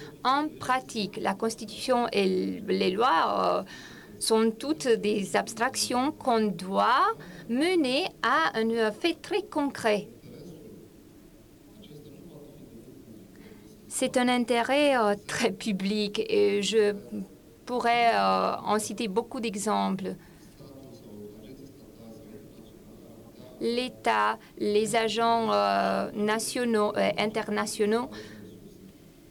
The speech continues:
ont tous, euh, ce but d'attirer des ressources. Je pense, euh, aux composantes soft power et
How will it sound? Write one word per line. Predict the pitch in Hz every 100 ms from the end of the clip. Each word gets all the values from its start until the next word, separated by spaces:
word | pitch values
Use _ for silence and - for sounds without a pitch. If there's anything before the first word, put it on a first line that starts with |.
| - - - - - - -
ont | - 240 247 247 240 151 - - - - - -
tous, | 269 302 349 -
euh, | 233 208
ce | 208 233
but | 208 190 233 285 - 240 214
d'attirer | 190 214 320 285 262 254 254
des | 202
ressources. | 196 214 - - 226 196 - - - - - 156 - - - - - - - - 156 - - - - - - - -
Je | 208 180
pense, | 214 214 240 240 240 -
euh, | 220
aux | 214 220
composantes | 247 233 226 226 226 226 220 - 214 202
soft | 196 - 214 208
power | - 196 190 220 269 403 - - - - - - -
et | 226 262